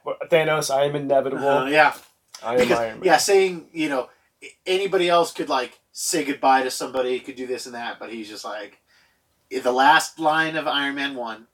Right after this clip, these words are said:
Speaker 1: Yeah.
Speaker 2: his last line, you know,
Speaker 1: As
Speaker 2: ver-, verbally, you know,
Speaker 1: right.
Speaker 2: you could
Speaker 1: His
Speaker 2: hear.
Speaker 1: last heroic a-, line is, is
Speaker 2: Yeah.
Speaker 1: to say he's, he is Iron Man.
Speaker 2: And it's a callback to Avengers one. You
Speaker 1: Yeah.
Speaker 2: know, you're, you're not the kind of guy to l-, lay on the line. He's like, "Oh, I just find a way to cut it."
Speaker 1: Right.
Speaker 2: You know, and that's what he had been doing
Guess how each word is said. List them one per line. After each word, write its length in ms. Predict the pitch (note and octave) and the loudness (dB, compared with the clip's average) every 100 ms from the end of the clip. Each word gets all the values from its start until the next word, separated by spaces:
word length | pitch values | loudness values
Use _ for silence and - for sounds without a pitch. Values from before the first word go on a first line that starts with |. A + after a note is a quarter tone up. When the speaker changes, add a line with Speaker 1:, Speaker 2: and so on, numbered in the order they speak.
| _ | _
Speaker 1:
Yeah. 160 | A2+ - _ _ _ | -20 -20 _ _ _
Speaker 2:
his 240 | - B2 B2+ | -10 -8 2
last 320 | C3 C3 - | 6 6 2
line, 460 | C#3 B2+ B2 A#2+ A#2 | -4 -2 -4 -8 -12
you 60 | |
know, 160 | A2 - _ | -10 -12 _
Speaker 1:
As 180 | F3+ E3+ | 6 6
Speaker 2:
ver-, 220 | C#3+ C3 | 6 2
verbally, 500 | - E3 E3+ C3+ B2 B2 | 2 -2 0 -2 -4 -4
you 60 | |
know, 80 | - | 6
Speaker 1:
right. 200 | G3+ D#3+ | 8 8
Speaker 2:
you 40 | D#3 | 4
could 160 | C3+ | -8
Speaker 1:
His 240 | - F#3 E3+ | -2 0 8
Speaker 2:
hear. 60 | |
Speaker 1:
last 260 | G#3 G3 - | 8 8 6
heroic 500 | F#3 D#3+ E3 D3+ C#3+ | 0 6 6 4 -2
a-, 320 | E3 D#3 D3+ E3+ | 0 2 2 -2
line 420 | D#3+ D#3 D3+ C#3 | 2 4 4 0
is, 180 | C#3+ B2+ | -8 -12
is 40 | - | -10
Speaker 2:
Yeah. 80 | C#3+ | -10
Speaker 1:
to 80 | - | -8
say 280 | - D#3+ D3 | -6 -4 -6
he's, 340 | C3+ C#3+ A#2+ - _ _ _ | -8 -16 -16 -20 _ _ _
he 120 | C3+ | -8
is 140 | D3 B2 | -4 -4
Iron 260 | G2 - - | -4 -10 -12
Man. 80 | |
Speaker 2:
And 160 | D#3+ D#3+ | -4 -4
it's 120 | C#3+ | -2
a 60 | C#3 | -4
callback 440 | D3+ - D#3 D#3 | 0 2 4 0
to 120 | - | 0
Avengers 380 | E3 D3+ E3+ E3+ | -2 -2 -4 -8
one. 340 | C3+ - B2 A2 | -8 -8 -8 -6
You 60 | |
Speaker 1:
Yeah. 100 | C3 | -6
Speaker 2:
know, 180 | C#3 C3+ | -4 -8
you're, 180 | A#2+ C3 | -8 -10
you're 160 | B2+ C#3+ | -8 -8
not 120 | D3+ | -8
the 60 | - | -8
kind 160 | C3 | -8
of 60 | B2 | -4
guy 80 | B2 | -6
to 60 | |
l-, 260 | A2+ A2 A#2+ | -6 -8 -8
lay 140 | A#2+ B2 | -2 -2
on 120 | A#2 | -2
the 40 | A#2 | -4
line. 180 | B2+ | -6
He's 80 | A#2 | -4
like, 80 | C#3+ | 0
"Oh, 40 | D#3 | 0
I 80 | |
just 160 | B2 - | 0 -2
find 200 | D3+ B2+ | -4 -4
a 20 | |
way 100 | A#2 | -6
to 60 | G#2 | -10
cut 280 | - D#3 F3 | -2 0 0
it." 160 | - _ | -10 _
Speaker 1:
Right. 240 | B2+ A#2+ - _ | -6 -6 -10 _
Speaker 2:
You 120 | D3 | -2
know, 200 | C#3+ D#3 | 2 2
and 100 | D3+ D#3 | 2 0
that's 180 | D#3+ | 0
what 100 | D#3+ | 0
he 100 | D3+ | 0
had 100 | D#3+ | 0
been 160 | C#3+ C3+ | 0 -6
doing 440 | C#3+ D#3+ A#2 G#2+ | -2 -2 -4 -12